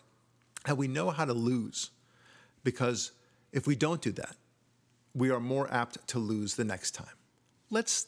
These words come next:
let's start working toward winning in twenty twenty.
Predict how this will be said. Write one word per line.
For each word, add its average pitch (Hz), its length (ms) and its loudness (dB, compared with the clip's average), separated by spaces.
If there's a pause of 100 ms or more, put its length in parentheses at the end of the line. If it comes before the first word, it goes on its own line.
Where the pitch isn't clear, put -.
let's 339 140 2
start 208 340 2 (300)
working 113 460 0 (460)
toward 123 240 2
winning 147 360 2
in 110 100 0
twenty 208 300 0
twenty. - 440 -6